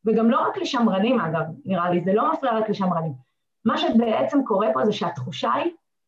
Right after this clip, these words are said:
שהדי-, שהזמרת, אה, היא, היא לא נהנית מהסיטואציה, היא לא נראית בשום שלב כאילו היא בוחרת בסיטואציה,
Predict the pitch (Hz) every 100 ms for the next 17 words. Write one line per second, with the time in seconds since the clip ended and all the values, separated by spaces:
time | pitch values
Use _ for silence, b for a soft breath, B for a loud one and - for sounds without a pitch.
0 | _ _ - 202 180 175 214 226 - 214
1 | 180 165 202 202 240 302 339 339 247 -
2 | - 214 208 202 - - _ _ 214 156
3 | - 233 226 262 285 311 269 233 233 254
4 | 233 208 196 185 185 - 233 277 - _
5 | 240 233 269 302 277 269 220 226 - 269
6 | 269 233 226 208 214 220 214 190 190 190
7 | 185 185 185 190 208 214 220 233 269